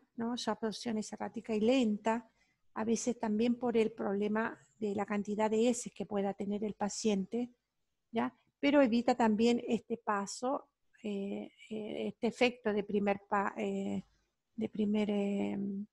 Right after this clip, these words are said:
eh, paso que es a través del hígado, ¿ya? Eh, casi el cincuenta por ciento del,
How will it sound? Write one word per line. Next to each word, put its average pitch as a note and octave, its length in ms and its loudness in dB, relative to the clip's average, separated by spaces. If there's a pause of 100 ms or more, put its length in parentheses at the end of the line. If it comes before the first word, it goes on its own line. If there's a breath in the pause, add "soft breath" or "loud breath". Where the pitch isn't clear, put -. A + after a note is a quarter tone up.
(1200)
eh, G3+ 140 -4
paso A#3 480 2
que G#3+ 240 2
es - 280 -4
a G3 160 2
través G3+ 320 -4
del G3 160 -2
hígado, F#3+ 400 -4 (200)
¿ya? A3 240 -10 (1500)
Eh, G#3+ 480 -10 (300)
casi - 480 2
el A3 80 2
cincuenta A3+ 400 2
por A3+ 140 -4
ciento A3+ 340 -4
del, G#3+ 400 0